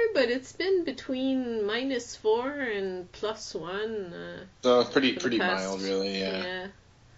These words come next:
Speaker 1: Yeah, so, um, what, uh, what, what, what is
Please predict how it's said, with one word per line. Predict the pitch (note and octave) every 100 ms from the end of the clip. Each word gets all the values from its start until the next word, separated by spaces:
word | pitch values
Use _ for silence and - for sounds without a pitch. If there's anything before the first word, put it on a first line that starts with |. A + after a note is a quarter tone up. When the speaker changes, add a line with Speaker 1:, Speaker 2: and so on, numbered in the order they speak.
| - - - - - - - - - - - A#4+
Speaker 1:
Yeah, | A4 B3+
so, | - D#4+ D4 D4 C#4
um, | B3 B3+ C4 C4 B3+ C4+ - - - - - -
what, | B3+ G#4+ - -
uh, | D#4+ D#4 D4+ D4+ D4
what, | C#4+ E4 - F4 -
what, | C4 D4+ C4+
what | D4 E4
is | E4+